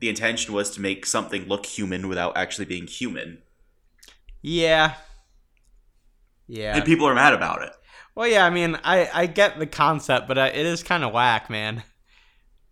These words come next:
Speaker 2: Like, I feel like you could just pay artists to do that.
Speaker 1: Oh, absolutely true. They could have paid artists to do that.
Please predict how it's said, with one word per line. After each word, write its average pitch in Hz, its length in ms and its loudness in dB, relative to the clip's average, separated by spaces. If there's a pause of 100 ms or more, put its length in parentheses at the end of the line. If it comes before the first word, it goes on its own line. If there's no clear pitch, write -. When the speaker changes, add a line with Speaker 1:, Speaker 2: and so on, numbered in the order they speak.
(200)
Speaker 2:
Like, 131 500 0
I 131 120 -6
feel 160 180 0
like 147 140 -2
you 127 80 -6
could 120 120 -6
just 120 160 -8
pay 135 160 2
artists 123 460 -2
to 110 80 -8
do 107 200 -12
that. 107 440 -10 (1120)
Speaker 1:
Oh, 151 400 -4 (180)
absolutely 147 680 -2
true. 165 280 0
They 98 120 2
could 147 140 -2
have 127 120 -2
paid 123 140 -4
artists 104 300 0
to 113 80 -10
do 92 200 -8
that. 127 220 -2